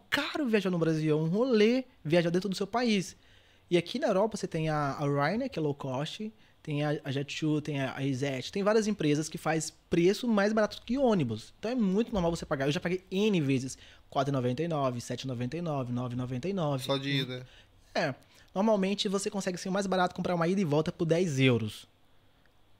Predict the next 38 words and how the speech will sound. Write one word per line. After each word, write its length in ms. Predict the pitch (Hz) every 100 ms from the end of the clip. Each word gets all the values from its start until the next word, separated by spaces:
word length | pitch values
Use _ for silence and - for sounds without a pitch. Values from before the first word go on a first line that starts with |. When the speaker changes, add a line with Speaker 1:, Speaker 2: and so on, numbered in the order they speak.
| -
Speaker 1:
Agora 280 | 131 139
a 20 | 147
gente 120 | 160
tá 60 |
no 120 | 160 156
verão, 340 | 208 240 135
certo? 380 | 120 165 185 - _ _ _ _ - _ -
Então 180 | - -
esquece 420 | 131 - 202 196
isso. 360 | 381 208 120 - _ _ _ -
Isso 180 | 135 160
é 40 |
desde, 360 | 160 170 185 - - _ -
eu 60 |
tô, 120 | - -
o 40 |
que 60 | 151
eu 40 |
tô 60 | 170
falando 140 | 170 170
pra 80 |
vocês 200 | 165 190
é 60 | 196
assim, 220 | 208 165 -
é 220 | 180 254
possível 680 | 285 - 277 - 147 156 226
sim. 460 | - - 196 151 117 - _ _ _ _ _
É 80 | 135 127 _
possível. 580 | - 226 - 147 113 110 - _ -
Não 80 | 120
quer 100 | 135
dizer 120 | 131
que 40 |
vai 80 | 151
tá 80 | 160
sempre 300 | - 208 220
ali 120 | 208
disponível. 580 | 202 240 262 175 113